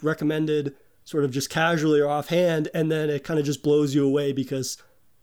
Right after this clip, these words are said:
it goes in a direction either you weren't expecting, or there's just a level of execution involved that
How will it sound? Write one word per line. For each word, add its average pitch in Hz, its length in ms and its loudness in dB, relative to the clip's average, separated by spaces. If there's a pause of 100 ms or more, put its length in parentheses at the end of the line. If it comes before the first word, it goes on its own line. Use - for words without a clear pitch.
(140)
it 151 100 -4
goes 170 240 4
in 185 80 4
a 170 60 2
direction 170 480 0
either 190 140 4
you 196 80 -2
weren't 208 180 2
expecting, 202 540 -2
or 165 360 2
there's 147 240 0
just 170 160 -2
a 139 200 -2 (260)
level 160 400 2
of 147 100 -2
execution 156 720 -4
involved 131 540 -4
that 131 340 -6